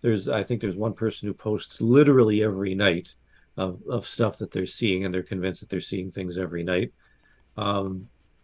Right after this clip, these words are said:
I mean, far be it from me to say, "No, you're not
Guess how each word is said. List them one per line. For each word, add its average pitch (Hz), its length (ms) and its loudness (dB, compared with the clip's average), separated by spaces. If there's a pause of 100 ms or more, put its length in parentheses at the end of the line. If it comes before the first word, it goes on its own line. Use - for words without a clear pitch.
(140)
I 127 60 -4
mean, 107 400 -4
far 131 260 4
be 123 140 6
it 120 80 6
from 107 160 -4
me 107 140 0
to 101 80 0
say, 98 260 -2
"No, 107 380 8
you're 92 200 2
not 101 220 -2